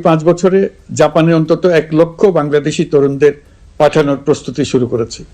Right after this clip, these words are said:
তরুণদের সেখানে পাঠানোর জন্য বিশেষ প্রশিক্ষণ, অন্যান্য ব্যবস্থাও আমরা নিতে শুরু করেছি।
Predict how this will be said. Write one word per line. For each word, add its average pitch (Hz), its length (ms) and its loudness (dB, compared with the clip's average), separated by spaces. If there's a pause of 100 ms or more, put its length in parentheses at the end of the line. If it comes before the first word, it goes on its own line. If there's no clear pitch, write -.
(540)
তরুণদের 175 460 4 (420)
সেখানে 170 280 2 (100)
পাঠানোর 170 420 0
জন্য 160 180 0 (560)
বিশেষ 147 300 2 (120)
প্রশিক্ষণ, 165 520 0 (680)
অন্যান্য 147 340 2 (100)
ব্যবস্থাও 143 440 2
আমরা 127 180 -2 (360)
নিতে 131 260 2
শুরু 120 240 -2
করেছি। 113 340 -6